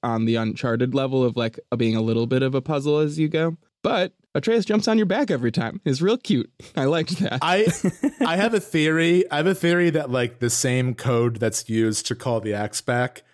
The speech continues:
Speaker 2: is used to have Atreus jump on your back, because sometimes he'll be, like, really far, and when I jump on a cliff, it's like, "Son!" Like, he just, like, you know, like, he just, he just, like, magnetizes to Kratos. Uh, it's really funny to see.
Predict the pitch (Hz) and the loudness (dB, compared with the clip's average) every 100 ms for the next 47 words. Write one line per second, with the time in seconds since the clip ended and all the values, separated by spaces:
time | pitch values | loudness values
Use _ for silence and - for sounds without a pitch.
0 | _ - 131 113 120 123 120 127 123 104 | _ -4 -2 0 2 2 2 -2 -2 -2
1 | 110 - 120 117 113 - 120 113 104 135 | -4 -4 0 0 0 -4 -4 -4 -2 -2
2 | 143 135 143 156 - 139 135 117 170 175 | 0 0 0 0 -2 -2 -2 0 -2 0
3 | 220 220 - 170 190 170 165 170 - - | -2 0 0 0 0 0 0 -2 -2 -4
4 | - 131 151 160 147 - 117 123 143 156 | -2 0 2 2 0 0 0 0 0 0
5 | 147 156 147 139 156 202 143 160 151 202 | 2 2 0 -2 -2 0 0 -2 0 -2
6 | 156 - - - - - - - 339 381 | -2 -6 -10 -4 -2 -2 -2 2 2 4
7 | 269 160 135 - 294 240 - - 302 240 | 2 0 -2 0 0 0 -2 -2 0 0
8 | 302 247 - 240 277 196 208 226 196 196 | 0 0 -2 -2 0 -2 -2 -4 -2 -2
9 | 240 - 277 - 254 262 196 151 151 165 | -2 -2 -2 0 0 0 -2 -4 -2 -2
10 | 170 165 156 131 127 123 120 440 381 151 | -2 -2 0 0 0 0 -2 -2 -2 0
11 | - 160 156 147 135 120 - 175 - 139 | 0 -2 0 -2 0 -2 -2 -4 -2 -2
12 | 135 139 139 180 165 147 143 135 117 117 | 0 0 2 2 2 0 -2 0 0 0
13 | 123 113 | 2 2